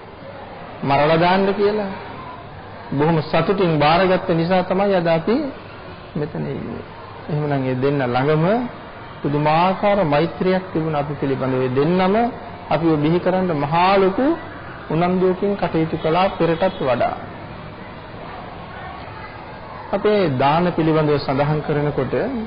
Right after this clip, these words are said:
ආමිෂ දාන, අභය දාන, ධර්ම දාන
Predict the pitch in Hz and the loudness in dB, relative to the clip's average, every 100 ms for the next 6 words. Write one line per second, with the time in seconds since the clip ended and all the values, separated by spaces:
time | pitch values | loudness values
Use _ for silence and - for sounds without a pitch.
0 | - - - - - - - - - - | -10 -14 -16 -16 -16 -16 -16 -14 -14 -14
1 | - - - 180 190 190 190 175 180 214 | -14 -6 2 4 4 4 4 4 6 4
2 | 247 277 226 - - - - - - - | 2 0 -4 -8 -12 -12 -12 -12 -14 -14
3 | - 139 147 170 180 180 185 202 233 240 | -2 2 4 6 6 6 4 4 2 0
4 | 220 - - - - - 135 143 170 214 | -2 -8 -14 -14 -14 -6 0 4 4 4
5 | 208 208 214 | 4 4 4